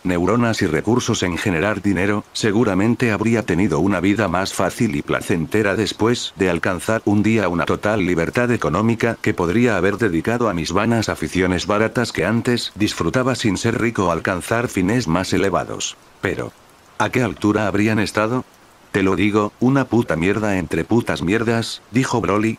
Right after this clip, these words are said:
que intentaba explicar por qué no estaba loco ni ponía excusas. Sabía perfectamente lo que pensaban sus exitosos subordinados sin necesidad siquiera de leerles la mente, ya que sabía de primera mano que nunca habían estado en su situación.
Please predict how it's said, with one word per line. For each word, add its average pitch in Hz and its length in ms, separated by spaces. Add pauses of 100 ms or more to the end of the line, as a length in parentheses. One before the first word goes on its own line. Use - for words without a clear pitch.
(100)
que 92 120
intentaba 87 640
explicar 95 520
por 85 220
qué 107 140
no 95 180
estaba 110 320
loco 110 320
ni 87 140
ponía 113 380
excusas. - 680 (220)
Sabía 90 440
perfectamente 117 840
lo 90 100
que 113 140
pensaban 98 480
sus - 180
exitosos 101 580
subordinados 98 760
sin 120 180
necesidad 95 640
siquiera 104 540
de 90 80
leerles 101 480
la 82 80
mente, 101 340
ya 123 160
que 98 100
sabía 113 420
de 107 100
primera 101 400
mano 120 420
que 113 140
nunca 113 420
habían 120 320
estado 95 360
en 82 100
su - 160
situación. 92 640